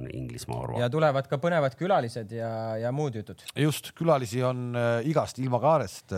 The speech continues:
Speaker 2: Ja kui Inglismaa tuleb Euroopa meistriks, siis Toomas Vara lubas panna mingi Inglismaa koondise särgi ka nagu
Speaker 1: Ikka,
Speaker 2: loosi.
Speaker 1: ikka.
Speaker 2: On sul
Speaker 1: Loosi
Speaker 2: neid
Speaker 1: või?
Speaker 2: Jah.
Speaker 1: Ära ei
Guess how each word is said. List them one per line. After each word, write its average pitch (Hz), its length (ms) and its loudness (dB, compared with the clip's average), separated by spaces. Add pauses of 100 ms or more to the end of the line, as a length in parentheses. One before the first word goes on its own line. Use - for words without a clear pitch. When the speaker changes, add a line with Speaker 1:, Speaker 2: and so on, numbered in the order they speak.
Speaker 2:
Ja 143 80 8
kui 151 240 2
Inglismaa 147 400 4
tuleb 143 320 2
Euroopa 151 320 2
meistriks, 151 400 0
siis 120 160 -8
Toomas 135 320 4
Vara 131 220 4
lubas 117 260 -2
panna 123 240 2
mingi 117 240 -2
Inglismaa 113 320 -4
koondise 110 320 -2
särgi 127 320 0
ka 127 140 6 (100)
nagu 87 240 -8 (140)
Speaker 1:
Ikka, 107 100 2
Speaker 2:
loosi. 110 240 0
Speaker 1:
ikka. 92 160 0 (560)
Speaker 2:
On 143 160 4
sul 120 160 4
Speaker 1:
Loosi 104 320 0
Speaker 2:
neid 73 80 -2
Speaker 1:
või? 71 80 -8 (240)
Speaker 2:
Jah. 113 160 2 (160)
Speaker 1:
Ära 107 180 4
ei 80 80 0